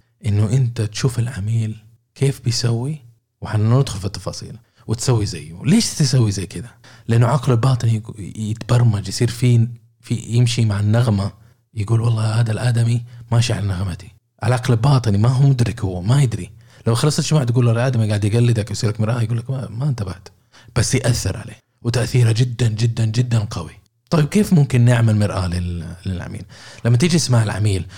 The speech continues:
وقاعدين في اجتماع وقاعد يتكلم، حاول تقلد، آه، في، من ناحية الكلمات.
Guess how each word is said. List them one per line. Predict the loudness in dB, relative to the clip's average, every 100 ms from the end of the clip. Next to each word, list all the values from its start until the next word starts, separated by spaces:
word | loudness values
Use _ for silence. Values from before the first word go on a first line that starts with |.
| -8
وقاعدين | -4 2 4 4
في | 2
اجتماع | 0 0 2 2 2 -2 -10 _ _ -6
وقاعد | 0 2 2 0
يتكلم، | -4 -6 -6 -8 -14 _ _ _
حاول | 0 4 4
تقلد، | 2 0 -2 -2 -6 -8 -16 _ _ _ _
آه، | -6 -6 -6 -8 -12 -18 -20 _
في، | -4
من | 0 0
ناحية | 0 -2
الكلمات. | -6 -4 -2 -2 -2 -6